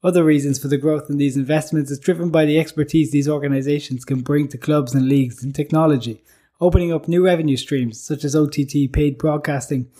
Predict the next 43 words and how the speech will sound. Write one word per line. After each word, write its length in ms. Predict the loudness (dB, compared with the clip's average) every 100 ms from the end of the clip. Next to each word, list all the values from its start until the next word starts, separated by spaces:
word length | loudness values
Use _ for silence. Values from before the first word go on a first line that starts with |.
| _ -6
and 120 | 0
associated 680 | 2 4 2 4 2 2 0
gated 300 | 0 0 -2
content. 520 | -2 -2 -4 -10 -10 _ _ _ _ _ _ -4
Many 220 | 2 4
sports 400 | 2 2 2 2
are 40 | -2
trying 300 | -2 -2 -2
to 60 |
tap 240 | 0 2 2
into 180 | 0 0
these 160 | 0
new 160 | 0 0
streams, 420 | 0 -2 -2 -6 _ _ -6
and 100 | -2
there's 140 | 0
an 80 | 2
imperative 520 | 2 2 2 0 -2
for 120 | -4
them 180 | -2 -2
to 100 | -4
get 260 | -4 -4 -4
this 200 | -6 -4
right. 240 | -8 -10 _ _ _ _ _ _ _ _ _ _ _ -2
The 80 | 2
big 160 | 2
players 340 | 2 2 2 2
in 60 |
this 200 | 0 0
space 360 | 0 2 2 0
include 340 | -4 0 0
U 140 | 4 2
S 180 | 2 -2
firms 300 | 0 0 -2
K 160 | -4
K 180 | 0 0
R 280 | 2 2 2
and 180 | -2 -4
technology 460 | -2 0 2 2
investor 440 | 2 2 -2 -6 -4
Silver 340 | -2 0 0
Lake 240 | -2 -4
Partners, 440 | -6 -6 -6 -8